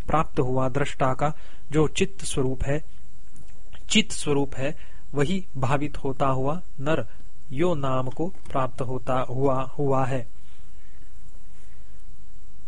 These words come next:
सत्य स्वप्रकाश अपरोक्ष चैतन्य के तादात्म्य से जनित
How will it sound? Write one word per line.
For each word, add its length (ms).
सत्य 440
स्वप्रकाश 800
अपरोक्ष 600
चैतन्य 600
के 140
तादात्म्य 640
से 200
जनित 360